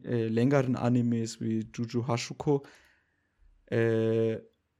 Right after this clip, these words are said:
und das Original eben mit diesem C G I, was aber jetzt auch nicht unbedingt störend war.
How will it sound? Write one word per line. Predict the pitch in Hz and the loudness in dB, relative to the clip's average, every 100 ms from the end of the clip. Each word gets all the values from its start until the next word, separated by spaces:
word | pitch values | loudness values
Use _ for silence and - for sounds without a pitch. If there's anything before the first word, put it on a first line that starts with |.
| _ _ - | _ _ -8
und | 117 | -4
das | 113 | -4
Original | 110 120 113 110 127 | -2 -2 0 0 0
eben | - 117 120 | 0 0 2
mit | 110 - | -2 -4
diesem | 110 113 | -6 -4
C | - 123 | -4 -4
G | - - | -6 -6
I, | - 127 117 | -2 0 0
was | 113 - | -2 -6
aber | 113 110 | -4 -4
jetzt | 117 - | -6 -6
auch | 117 - | -8 -4
nicht | 131 123 | -4 -4
unbedingt | 113 113 110 | -4 -4 -6
störend | - - - 117 113 - | -8 -10 -6 -4 -6 -6
war. | - - | -10 -12